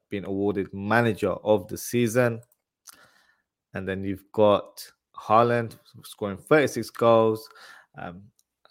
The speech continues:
earning the Golden Boot. And then you've got Kevin De Bruyne with sixteen assists, claiming the Playmaker Winner Award. So, credit to the boys, I think fully deserved. And these are the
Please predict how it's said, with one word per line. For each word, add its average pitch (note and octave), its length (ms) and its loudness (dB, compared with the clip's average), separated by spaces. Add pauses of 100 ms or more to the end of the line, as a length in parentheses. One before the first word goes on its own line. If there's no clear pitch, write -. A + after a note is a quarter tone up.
(200)
earning G2 300 -6
the F#2 300 -6 (180)
Golden A2+ 320 8
Boot. C3+ 440 4 (380)
And G2 140 -6
then G2 160 -4
you've G2+ 300 -2
got - 400 0 (180)
Kevin B2+ 260 2
De G2+ 80 -2
Bruyne G#2 380 4
with F#2 140 -8
sixteen A2+ 440 -6
assists, A2 540 0 (400)
claiming G#2 400 -4
the F#2 100 -2
Playmaker G#2 760 0
Winner F#2+ 300 -6
Award. E2 420 -12
So, F#2+ 400 2 (1160)
credit F2+ 220 -4
to F#2+ 100 -10
the F#2+ 40 -6
boys, F#2 280 0
I F2+ 60 0
think F#2+ 280 -8
fully G2 220 -2
deserved. G#2 580 2 (960)
And G#2+ 180 0
these C3+ 240 8 (140)
are B2+ 320 12
the A#2+ 500 6